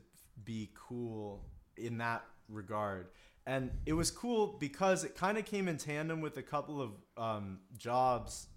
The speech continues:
uh, in music production, um, that were more in that style, you know, like, writing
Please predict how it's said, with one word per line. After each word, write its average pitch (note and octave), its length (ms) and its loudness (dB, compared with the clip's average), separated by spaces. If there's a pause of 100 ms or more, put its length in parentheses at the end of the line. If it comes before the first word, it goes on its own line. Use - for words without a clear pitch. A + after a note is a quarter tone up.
(120)
uh, G#2 160 -4
in A2 240 -4
music A#2+ 360 -2
production, G#2 640 -6 (540)
um, G#2+ 440 2 (240)
that A2+ 220 -2
were A#2+ 120 -2
more A#2 600 0
in A#2+ 120 -2
that A2 180 -4
style, A2 800 2
you A2 100 -6
know, G2+ 280 -6 (100)
like, G2+ 240 -6
writing G#2+ 640 -2